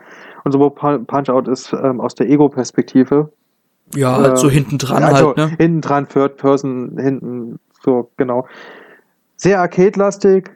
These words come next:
Speaker 1: Gab's übrigens auch bei E A s-, ähm, Fight Night Round Two für den Gamecube.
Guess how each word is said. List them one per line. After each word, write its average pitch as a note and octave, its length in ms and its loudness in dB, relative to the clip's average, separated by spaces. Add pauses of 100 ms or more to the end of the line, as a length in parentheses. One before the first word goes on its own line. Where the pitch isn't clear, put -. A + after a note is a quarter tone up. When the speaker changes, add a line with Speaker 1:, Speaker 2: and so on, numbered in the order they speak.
Speaker 1:
Gab's E3 280 -2
übrigens D#3+ 380 2
auch D#3 220 -2
bei C#3+ 640 2 (120)
E D#3+ 340 4
A D3 580 4
s-, - 200 -12
ähm, C#3 680 0 (100)
Fight D#3+ 300 -2
Night C#3+ 340 -2
Round C#3 400 -2
Two E3+ 400 4
für D3 280 2
den C3+ 180 0
Gamecube. G3+ 440 2